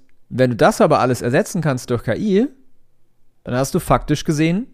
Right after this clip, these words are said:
extrem viel mehr Marge und dadurch einen extrem fetten Wettbewerbsvorteil. Entweder ziehst du die Marge für dich selber raus, um finanzielle Freiheit und jegliche andere Träume zu ermöglichen, oder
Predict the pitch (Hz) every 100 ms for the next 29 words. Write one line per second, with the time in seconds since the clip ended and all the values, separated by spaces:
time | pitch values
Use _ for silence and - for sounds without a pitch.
0 | - 127 127 - - - 113 123 - 131
1 | 127 123 139 196 196 123 101 120 107 110
2 | 120 123 113 113 - 123 127 139 - -
3 | 120 - 135 147 - _ _ _ - 175
4 | 202 120 98 - 101 92 101 120 139 165
5 | 156 - 143 127 123 113 113 113 113 107
6 | 104 117 147 170 165 180 - 90 107 -
7 | 113 104 104 95 120 135 160 151 151 -
8 | - - - - - - 107 120 110 110
9 | 85 139 160 160 160 165 165 - 165 165
10 | 175 - 165 247 254 139 190